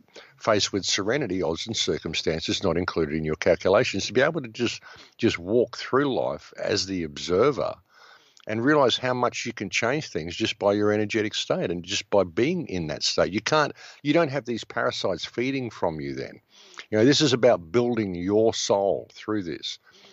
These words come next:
So if, if other people,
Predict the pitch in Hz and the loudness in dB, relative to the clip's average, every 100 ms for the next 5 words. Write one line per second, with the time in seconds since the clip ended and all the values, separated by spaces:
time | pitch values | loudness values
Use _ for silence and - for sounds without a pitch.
0 | - _ _ _ - - - - 104 104 | -20 _ _ _ -18 -14 -2 4 6 4
1 | - - _ 127 - 143 135 165 185 160 | 0 -14 _ -6 -4 0 2 2 2 -2
2 | 151 135 104 | -2 -4 -6